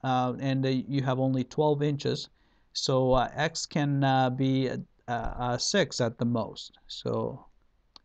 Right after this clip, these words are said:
so x only goes from zero to six, right? Then we want to maximize that, right? So since, uh, we are maximizing a continuous function on a closed interval, all you have to do is check endpoints and the critical numbers,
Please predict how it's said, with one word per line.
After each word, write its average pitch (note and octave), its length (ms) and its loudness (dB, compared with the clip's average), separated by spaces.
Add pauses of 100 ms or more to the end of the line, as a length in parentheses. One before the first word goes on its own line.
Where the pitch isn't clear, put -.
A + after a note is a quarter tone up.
(100)
so - 200 -6
x D#3 360 -4
only D#3+ 260 0
goes C3+ 260 0
from B2+ 440 -4 (180)
zero C#3 440 2
to C#3 180 -4
six, - 520 -8 (440)
right? C3+ 200 -2 (440)
Then C#3+ 160 2
we C#3+ 100 4
want C3 280 2
to B2+ 100 -2
maximize A#2 760 -4
that, C3+ 280 -2 (360)
right? C3 260 -4 (300)
So - 160 0
since, F3+ 400 0
uh, E3 100 4
we D#3+ 260 2
are D3+ 40 2
maximizing D3 1000 0
a B2 40 -2
continuous C#3+ 680 -2
function C3 520 -2
on B2+ 340 -2
a B2 80 -4
closed D3 460 0
interval, C3+ 580 -2 (300)
all C#3 180 2
you D3+ 60 -2
have C#3 260 -2
to C3+ 100 -4
do D3 340 2
is C3 200 2
check C#3+ 360 -4
endpoints C#3 760 -2
and B2+ 160 0
the B2 60 0
critical B2 420 -2
numbers, A#2 500 -6